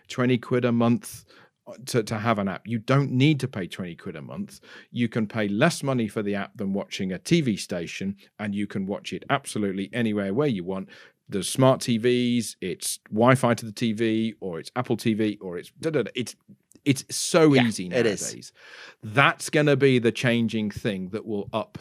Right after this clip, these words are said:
Speaker 1: their coffers.
Speaker 2: Agreed, agreed. Whether or not they choose to do that on their own,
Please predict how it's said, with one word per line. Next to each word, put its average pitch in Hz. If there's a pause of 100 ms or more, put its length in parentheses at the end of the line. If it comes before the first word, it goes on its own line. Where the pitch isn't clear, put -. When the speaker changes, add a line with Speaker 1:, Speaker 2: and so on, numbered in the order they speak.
Speaker 1:
their 98
coffers. - (280)
Speaker 2:
Agreed, 107 (160)
agreed. 113
Whether 165
or 165
not 151
they 143
choose 135
to -
do 131
that 117
on 107
their 107
own, 160